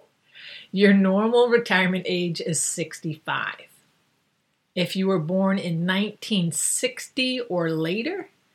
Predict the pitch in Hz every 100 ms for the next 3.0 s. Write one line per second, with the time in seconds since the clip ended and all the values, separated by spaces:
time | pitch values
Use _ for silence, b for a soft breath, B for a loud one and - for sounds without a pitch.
0 | _ - 180 180 - - 190 202 247 247
1 | 202 196 196 202 165 190 175 180 208 208
2 | 185 - 190 165 170 165 - 170 190 220